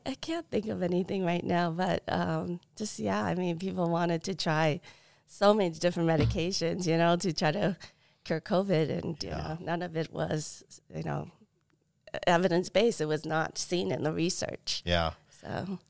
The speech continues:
Speaker 2: So
Speaker 1: yeah.
Speaker 2: do you, do you foresee us, the, um, you know, the United States being more prepared for something that could, uh,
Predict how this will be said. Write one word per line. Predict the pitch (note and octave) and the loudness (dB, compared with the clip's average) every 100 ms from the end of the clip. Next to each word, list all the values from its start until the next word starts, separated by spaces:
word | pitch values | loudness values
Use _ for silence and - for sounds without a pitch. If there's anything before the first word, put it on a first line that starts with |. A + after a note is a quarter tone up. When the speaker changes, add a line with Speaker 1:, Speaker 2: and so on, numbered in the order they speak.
| _ _ | _ _
Speaker 2:
So | - A2 | 6 8
Speaker 1:
yeah. | G2+ F#2+ | 8 4
Speaker 2:
do | |
you, | G#2 A2 A#2 A#2+ A#2+ A2+ - - | 0 2 2 2 2 0 -6 -12
do | F#2+ | -4
you | G#2 G#2+ | -4 -2
foresee | G#2+ G2 - A2+ A2 | 0 4 4 4 0
us, | G2 G2+ G2+ - - | 2 4 6 8 6
the, | G2 F#2+ F2 F#2+ F2+ | 2 -2 0 0 0
um, | F2 F2 E2+ _ _ - | -2 -6 -8 _ _ -20
you | G2 | -10
know, | F2+ | -6
the | F2+ | -4
United | F#2 F2+ E2+ | -2 0 2
States | - F2+ F2 | 2 0 -4
being | - F#2 | -4 -4
more | F2 F2 F2+ | -2 -2 -2
prepared | - F2 - F2 F2 | -4 -6 -4 -2 -2
for | - F#2 E2+ E2+ E2 | -4 -2 -2 -4 -2
something | - F2+ F2+ F2+ | 0 0 -2 -6
that | E2 | -6
could, | - E2+ - _ _ _ | -6 -8 -10 _ _ _
uh, | - | -4